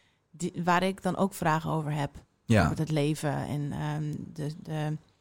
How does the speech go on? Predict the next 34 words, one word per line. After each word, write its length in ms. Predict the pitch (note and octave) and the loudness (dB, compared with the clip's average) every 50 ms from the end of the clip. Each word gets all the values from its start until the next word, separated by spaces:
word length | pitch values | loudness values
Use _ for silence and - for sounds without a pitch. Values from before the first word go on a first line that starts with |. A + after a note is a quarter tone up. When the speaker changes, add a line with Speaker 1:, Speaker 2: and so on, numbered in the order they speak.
| _ _ _ - - | _ _ _ -12 -10
Speaker 1:
dingen 300 | - D#3 E3+ D#3+ E3 E3 | -4 -2 0 2 2 2
die 160 | D#3 E3 D#3+ D#3 | 2 2 0 0
ik 60 | D#3 | 0
meemaak 640 | E3 D#3 D#3 D#3+ D#3+ D#3 D3+ D3 D3 D3+ - - D#3+ | 0 2 2 2 2 2 2 0 0 -2 -4 -6 -8
die 120 | E3 D#3 | -8 -4
gewoon 160 | - - D#3+ D#3+ | -2 0 0 2
niet 100 | D#3+ - | 0 0
zo 100 | - D#3+ | -4 -4
fijn 300 | - - D3+ D3 D#3 D#3 | -4 -2 0 0 0 0
zijn 340 | D#3 D#3 C#3+ D3 D3+ D#3 | 0 0 0 0 -2 -2
en 140 | D#3+ D#3 D3+ | -2 -2 -2
hoe 180 | C#3+ E3 E3+ E3+ | 0 0 0 0
ik 140 | E3 D#3 D#3+ | 0 2 2
daarmee 720 | F3+ E3+ E3 E3 E3 E3 - - - - _ D#3+ D#3 - | 2 4 4 4 2 0 -6 -14 -20 -8 _ -4 -2 0
omga 500 | E3+ F3 F3+ D#3+ - - D#3+ D3+ D#3 D3+ | 2 2 2 0 0 0 0 0 0 -2
bijvoorbeeld. 560 | D#3 D#3 - E3 D#3 D#3 D#3+ D#3+ D#3+ - - | -4 -4 -6 -6 -4 -4 -4 -6 -6 -6 -6
Ehm, 340 | - D#3+ D#3+ D#3+ D#3+ D#3+ D#3+ D#3+ - - - - - - - - - _ _ | -4 -2 0 0 0 0 -2 -4 -8 -14 -20 -20 -20 -20 -20 -20 -20 _ _
dus 420 | E3+ E3 F3 F3 E3+ - - - - _ _ _ _ _ _ _ _ _ _ - | 0 2 2 2 2 0 -2 -6 -10 _ _ _ _ _ _ _ _ _ _ 0
elke 260 | F3+ G3 G3 G3 F3+ | 2 2 2 0 0
keer 120 | - G3+ | 2 2
als 100 | F#3 F3+ | 2 2
ik 60 | F3+ | 2
daarnaar 260 | - F3+ F3 F3 E3+ F3 | 0 2 2 2 4 6
luister, 440 | F3 F3 G3 A3 G#3+ - - F3+ | 6 8 8 6 6 2 0 -2
dan 100 | E3+ F3 | -2 -2
ga 160 | E3+ - F3+ E3+ | 0 0 0 0
ik 120 | F#3 F3 | 0 0
wel 180 | F#3 G3 G3 F#3+ | 0 0 0 0
weer 140 | F#3+ F#3 | 0 -2
even 240 | - F#3 F#3 F3 E3+ - | 0 0 -2 -2 -4 -4
terug 440 | - F#3+ F#3 G#3 G#3+ G3+ F#3 - | -4 0 2 4 4 4 2 0
naar, 320 | - F3+ F3 F3 F3 E3+ - - - - _ _ _ _ _ _ | 0 0 2 2 2 0 -2 -4 -12 -20 _ _ _ _ _ _
eh, 220 | - F3+ E3+ E3+ E3 | -4 0 0 2 2
de 240 | E3 D#3+ - - | 0 -2 -6 -12